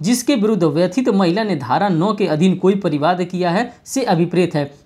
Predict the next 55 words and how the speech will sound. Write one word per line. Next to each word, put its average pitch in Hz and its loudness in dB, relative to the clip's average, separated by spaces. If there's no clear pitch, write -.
अब 214 4
इससे 220 0
क्या 240 0
अभिप्रेत 208 0
है? 240 0
जो 254 -4
थर्टीन 220 -4
नंबर 190 -4
का 156 -2
आपका 156 -4
करेक्ट 147 -6
आंसर 147 -6
है 220 -4
वो 214 -6
सी 196 -6
है। 147 -4
वो 254 0
किसके 254 -2
द्वारा 214 -2
कर, 226 -2
किसके 208 -4
ऊपर 254 0
कर 240 0
सकती 247 -4
है? 269 -4
वो 269 -8
तो 254 -2
रिस्पोंडेंट 185 0
के 180 -2
ऊपर 156 -2
इस 160 -4
प्रकार 156 -4
का 170 -4
वो 214 -2
कर 160 0
सकती 139 -6
है। 151 -4
क्वेश्चन 240 -2
नंबर 269 -4
फोर्टीन 208 -4
की 214 -6
हम 214 -4
बात 196 0
करते 190 -2
हैं। 220 -6
Under 220 2
the 214 -6
Sexual 202 -6
Harassment 170 -4
of - -8
Women 180 -2
at 147 -6
Workplace 165 -4
Prohibition 151 -2
Act 156 -6